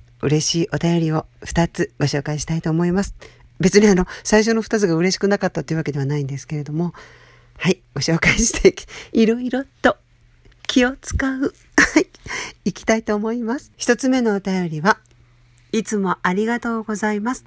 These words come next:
真心込めて丁寧にお仕事したいですね。いつもそうやってお仕事していると、アクシデントがあっても、あの子なら、あの人なら大丈夫と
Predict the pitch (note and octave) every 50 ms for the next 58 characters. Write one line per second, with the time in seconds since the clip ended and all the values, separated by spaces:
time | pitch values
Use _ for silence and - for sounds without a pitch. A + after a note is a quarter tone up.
0 | - _ _ - E3+ D#3+ D3+ D#3+ - F3 D#3 D3+ - E3+ E3 F3 - E3 - -
1 | F3+ G#3 A3 G#3 G#3+ G3 F#3 F3+ F#3+ - - D#3+ - E3+ D#3 D3+ - D#3+ D#3 -
2 | - F#3 F3+ E3 E3+ E3 - - G3 G#3 - - - - - - _ _ _ A3+
3 | - - A3 F#3+ F#3+ - - A3 A#3 A3+ A3+ A3+ - A#3 A3+ A3 A#3+ A#3 A#3 A3
4 | - G#3+ G#3 - - - A3+ A3+ A#3 A3+ A3 - G#3+ G#3 G3 - - - - -
5 | _ - - F#3 F#3 - G3+ - G3+ F#3 F#3 F3 E3 - D3+ C3 C3 - - -
6 | D#3+ E3+ - _ - D#3+ C#3+ C#3 - - - - - - _ - - - D3+ D3+
7 | E3 F#3 - F#3+ F3 D3+ C#3+ C#3+ E3 F3 - - - - - _ _ - - -
8 | D#3+ E3 E3 F3+ E3+ - - G3 F3+ E3 E3 F#3 - - - - - - - -
9 | - - - D#3+ E3 F3 - G#3+ G#3+ G3+ E3 F3 - E3 D#3+